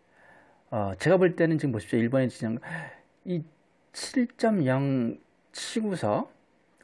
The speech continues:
혼슈를 치죠. 미야기현 쪽을 친 겁니다. 후쿠시마나. 그리고 나서 어딜 또 쳤어요? 그러고 나서 알류산, 뭐, 파피아 계속 쿠릴열도 치고 올라오다 결국에는 여길 쳤죠.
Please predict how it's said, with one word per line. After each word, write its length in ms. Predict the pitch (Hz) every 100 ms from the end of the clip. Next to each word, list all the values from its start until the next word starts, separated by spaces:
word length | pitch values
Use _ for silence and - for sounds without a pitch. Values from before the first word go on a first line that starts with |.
| -
혼슈를 400 | 240 220 208 180
치죠. 360 | - 175 170 185
미야기현 680 | 117 131 196 202 196 185 180
쪽을 220 | 185 175
친 200 | - 233
겁니다. 500 | 214 170 120 143 185
후쿠시마나. 760 | - - 185 170 143 117 180 - _ _ _ _ _ _ -
그리고 200 | 156 202
나서 300 | 135 123 135
어딜 180 | 123 147
또 120 | 151
쳤어요? 440 | - 135 135 175 247 _ _ _ _ _ _ _ _ _ _ _ _ _ _ _ _ _ _ _ _
그러고 240 | - 196 196
나서 260 | 165 196
알류산, 680 | - 131 170 175 165 143 - -
뭐, 140 | 143
파피아 340 | 175 170 185 160
계속 320 | - 156 151
쿠릴열도 520 | - 208 196 160 156
치고 280 | - - 156
올라오다 400 | 135 139 131 135
결국에는 640 | - 139 139 143 170 165
여길 240 | 110 131 147
쳤죠. 420 | - - 87